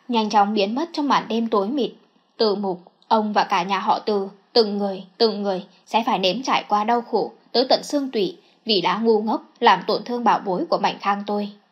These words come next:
Hôm sau, Khả Ngân như thường lệ tới văn phòng luật. Cô gọi trợ lý thân tín của mình vào, ngạc nhiên cẩn thận đẩy cửa bước vào, báo cáo tình hình các vụ án gần đây cho Khả Ngân.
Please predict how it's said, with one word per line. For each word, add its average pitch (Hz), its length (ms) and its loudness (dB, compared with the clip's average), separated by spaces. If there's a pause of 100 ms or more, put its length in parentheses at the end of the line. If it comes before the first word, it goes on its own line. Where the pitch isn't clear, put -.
(500)
Hôm 220 240 4
sau, 202 320 -4 (260)
Khả 208 160 6
Ngân 208 280 -2
như 269 100 -2
thường 202 240 -2
lệ 185 300 -6
tới 202 200 0
văn 277 240 -4
phòng 175 200 0
luật. 180 160 -4 (380)
Cô 226 140 2
gọi 208 240 2
trợ 185 160 -2
lý 190 220 -4
thân 208 200 -6
tín 196 240 -2
của 240 100 0
mình 196 240 -4
vào, 196 280 0 (380)
ngạc 220 220 2
nhiên 220 260 -4
cẩn 208 200 2
thận 190 240 -4
đẩy 190 140 -2
cửa 196 180 -4
bước 285 240 -6
vào, 185 260 -2 (220)
báo 220 160 4
cáo 190 260 -2
tình 208 180 -4
hình 180 240 -6
các 311 120 -8
vụ 226 100 0
án 196 260 -2
gần - 180 0
đây 208 200 -2
cho 269 140 -8
Khả 160 180 -2
Ngân. 214 240 -4